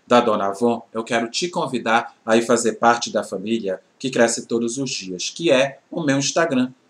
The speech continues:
que eu vou deixar, ó, aqui embaixo, no box de informações desse vídeo. Eu espero por vocês lá.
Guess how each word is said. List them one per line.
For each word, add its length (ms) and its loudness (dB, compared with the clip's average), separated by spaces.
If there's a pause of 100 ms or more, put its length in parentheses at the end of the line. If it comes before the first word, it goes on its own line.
(160)
que 80 -6
eu 40 0
vou 100 2
deixar, 400 2
ó, 200 2 (180)
aqui 300 -2
embaixo, 640 0 (220)
no 140 2
box 420 6
de 100 -2
informações 600 -2
desse 300 -6
vídeo. 360 -12 (300)
Eu 100 6
espero 440 4
por 180 2
vocês 400 -2
lá. 200 -6